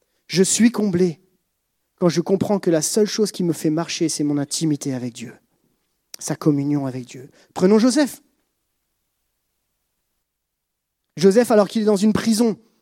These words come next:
injustement accusé. Ça vous arrive d'avoir des prisons dans votre vie ? <laughs> Moi, oui. Ce qui fait la différence, c'est que Joseph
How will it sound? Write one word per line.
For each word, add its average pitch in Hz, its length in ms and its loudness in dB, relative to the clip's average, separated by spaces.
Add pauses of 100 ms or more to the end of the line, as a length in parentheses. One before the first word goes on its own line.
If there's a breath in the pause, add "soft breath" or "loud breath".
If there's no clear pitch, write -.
(100)
injustement 226 600 4
accusé. 208 440 -2 (380 soft breath)
Ça 160 160 -6
vous 160 160 -4
arrive 240 180 0
d'avoir 226 180 0
des 226 80 -2
prisons 254 280 -6
dans 254 80 -2
votre 233 160 -4
vie ? 302 160 -2 (880)
<laughs> 208 220 -4
Moi, 165 180 0
oui. 185 200 -4 (3500)
Ce - 100 -14
qui 240 100 0
fait 277 200 0
la 269 100 4
différence, 240 480 2
c'est 254 100 0
que 233 140 4
Joseph 226 560 2